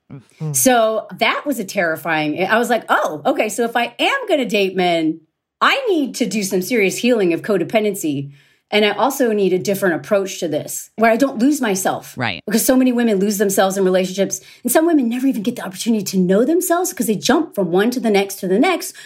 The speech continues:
Speaker 2: with men who make them center them. They're the sun. We are the planets.
Speaker 3: Totally.
Speaker 2: Right? Their children are their planets. Everyone's the planet. You got King Baby and everyone in the family serves him.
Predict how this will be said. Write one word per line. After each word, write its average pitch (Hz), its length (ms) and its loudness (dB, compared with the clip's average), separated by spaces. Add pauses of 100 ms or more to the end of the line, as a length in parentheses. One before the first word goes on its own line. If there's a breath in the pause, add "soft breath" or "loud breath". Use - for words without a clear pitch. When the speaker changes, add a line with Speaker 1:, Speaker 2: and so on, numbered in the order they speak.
(120 loud breath)
Speaker 2:
with 285 200 0
men 214 320 2
who 233 240 2
make 196 360 0
them 190 200 0
center 185 560 0
them. 240 420 -2
They're 190 200 2
the 262 100 0
sun. 320 520 0 (360 loud breath)
We 233 220 2
are 220 440 2
the 233 80 -4
planets. 160 640 -6
Speaker 3:
Totally. 117 320 -8
Speaker 2:
Right? 247 340 0
Their 233 120 0
children 247 420 0
are 180 80 2
their 170 100 -4
planets. 156 540 -2
Everyone's 254 480 0
the 202 80 -4
planet. 190 420 0 (240 loud breath)
You 180 80 -10
got 185 220 2
King 311 320 2
Baby 269 680 0
and 233 200 0
everyone 254 380 2
in 233 40 0
the 226 80 0
family 233 360 0
serves 190 360 0
him. 175 300 -4